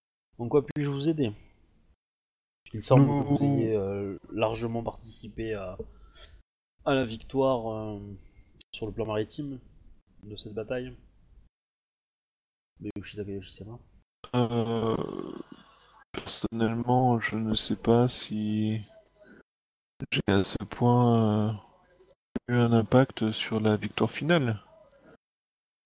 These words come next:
Speaker 2: Ça me surprendrait même beaucoup, mais, euh, j'ai fait de mon mieux, en effet. Euh, Hideko,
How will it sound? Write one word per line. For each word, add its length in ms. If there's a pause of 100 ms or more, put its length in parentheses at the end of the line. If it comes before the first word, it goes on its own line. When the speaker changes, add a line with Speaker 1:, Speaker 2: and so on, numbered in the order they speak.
(200)
Speaker 2:
Ça 60
me 100
surprendrait 520
même 180
beaucoup, 300
mais, 220
euh, 260 (1120)
j'ai 120
fait 420
de 120
mon 140
mieux, 200
en 120
effet. 300 (2250)
Euh, 560
Hideko, 800